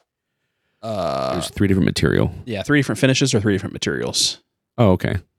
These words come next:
Speaker 1: It started off as three different finishes, and everybody was like, "I don't know if I can do three different finishes." And then it turned into like, "Well, let's do three different materials."
Speaker 2: Okay.
Speaker 1: And so some guys went with the finishes, and some guys went with the materials. But the ca-, the big catch was it was three different things and a pipe and tamper set.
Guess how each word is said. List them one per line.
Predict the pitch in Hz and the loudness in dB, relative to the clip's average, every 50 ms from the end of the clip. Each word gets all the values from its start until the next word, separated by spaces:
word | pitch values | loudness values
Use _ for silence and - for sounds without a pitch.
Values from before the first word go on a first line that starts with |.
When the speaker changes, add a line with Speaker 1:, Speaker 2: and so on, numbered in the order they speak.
| _ _ _ _ _ _ _ _ _ _ | _ _ _ _ _ _ _ _ _ _
Speaker 1:
It | - | -4
started | - 165 165 160 156 | -2 0 2 2 2
off | 147 - | 0 0
as | 123 - | -4 0
three | - 143 | 2 4
different | 131 117 110 117 - | 4 4 2 -2 0
finishes, | - 120 123 123 - - 131 117 | 2 2 2 2 2 2 2 2
and | 117 | 2
everybody | 113 113 113 107 | 2 4 4 2
was | 104 | 2
like, | 104 101 113 | 2 0 0
"I | 117 | 0
don't | 127 135 101 | 0 0 0
know | |
if | 113 110 | 2 2
I | 120 107 | 2 0
can | - 101 | 0 0
do | 110 131 127 | 0 2 2
three | 127 131 127 | 4 4 2
different | 120 117 110 - | 2 2 -2 -2
finishes." | - 127 127 120 113 - 127 120 120 110 110 | 0 2 2 2 0 0 0 0 0 0 0
And | 113 104 | 0 2
then | 110 110 | 2 0
it | - | 0
turned | - - 110 107 | 0 -2 -2 -2
into | 104 98 101 92 | -2 -2 0 0
like, | 92 98 - - | 0 0 0 2
"Well, | - 110 | 2 2
let's | 113 110 - | 2 2 2
do | - 113 | -2 -2
three | - - 107 | -2 0 -2
different | 101 95 - 104 - - - | 0 0 -2 -4 -6 -10 -14
materials." | - - - 147 147 139 135 127 123 120 - - 78 | -10 -2 0 2 4 4 6 4 4 2 0 -2 -2
Speaker 2:
Okay. | 76 73 69 - - - - - - - _ _ _ | -2 -4 -4 -4 -6 -6 -6 -6 -8 -10 _ _ _
Speaker 1:
And | - - | -8 -6
so | - 107 | -4 0
some | 101 127 127 | 0 0 2
guys | 117 120 113 117 | 2 2 2 2
went | 123 - | 0 -2
with | - - | -4 -8
the | 101 | -8
finishes, | - - 123 131 123 - - 127 110 | -2 0 2 2 2 2 2 2 0
and | 110 95 | 0 -2
some | - 110 104 | -2 0 2
guys | 107 101 95 107 | 2 2 2 0
went | 92 64 | -2 -6
with | - - | -6 -8
the | - | -8
materials. | 90 104 101 - 123 120 120 117 120 120 120 113 | -10 -8 -4 -2 0 2 2 4 4 2 2 0
But | - - 110 - | -2 -4 -4 -2
the | 107 101 - _ | -4 -6 -6 _
ca-, | - - - - 160 170 - | -4 -2 -2 0 0 -4 -4
the | 139 131 135 | -2 -2 2
big | 160 185 180 - | 2 2 0 0
catch | - - 123 - - | -2 -2 -2 -2 0
was | 110 107 98 98 | 0 0 2 2
it | 101 | 0
was | 98 98 - | -2 -2 -4
three | - 185 202 214 | -2 0 2 2
different | 185 185 170 - 170 - 135 | 2 2 0 0 -4 -6 0
things | - 143 110 98 98 101 - - - - - _ _ _ _ _ _ _ _ _ _ _ | 0 0 0 2 0 0 0 0 0 -2 -4 _ _ _ _ _ _ _ _ _ _ _
and | 120 123 123 117 | 0 0 2 2
a | 107 | 2
pipe | - - 120 117 - | 2 4 2 2 2
and | 113 104 | 0 -2
tamper | - 117 104 - - 82 | 0 0 0 0 -2 -2
set. | - - 95 69 - - | 0 0 0 0 -2 -4